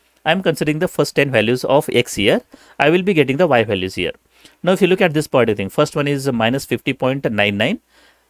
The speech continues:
If you go back and see this particular data, the first value was, uh, actually minus fifty-one. And what we have predicted here, the predicted value is almost equivalent, that is minus fifty point nine nine here. Similarly, we got some different, uh, values for the re-,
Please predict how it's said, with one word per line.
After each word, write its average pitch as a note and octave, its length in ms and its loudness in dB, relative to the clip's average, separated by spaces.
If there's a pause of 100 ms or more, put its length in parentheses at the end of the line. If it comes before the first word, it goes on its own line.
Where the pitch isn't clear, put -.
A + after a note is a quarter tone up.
(180)
If D3+ 140 -2
you C#3+ 80 2
go D3 160 4
back G3+ 180 2
and E3 140 -2
see D#3 160 -2
this D3+ 160 0
particular B2 420 2
data, G2+ 360 2
the G2+ 100 -2
first - 300 -2
value C3+ 360 2
was, B2 320 4
uh, B2 60 2
actually D3 600 0 (300)
minus B2 340 0
fifty-one. G2 560 -2 (340)
And B2 200 0
what B2 180 2
we C#3+ 120 -4
have D3+ 140 2
predicted C3+ 440 0
here, G3 160 2
the B2+ 180 -2
predicted C3 400 -2
value B2+ 240 2
is C3 120 -2
almost C#3+ 500 0
equivalent, A#2+ 580 0
that A#2 160 -2
is A#2+ 100 -4
minus A#2 360 -4
fifty A2 260 -6
point D#3 340 -4
nine G#2 220 -2
nine G2+ 140 0
here. C3 260 0 (260)
Similarly, F3+ 460 0
we D3+ 140 2
got B2+ 200 2
some C3 200 -4
different, C3+ 420 -2
uh, A2 220 4 (280)
values B2 340 2
for A2+ 180 0
the A#2+ 120 4
re-, A2 140 -4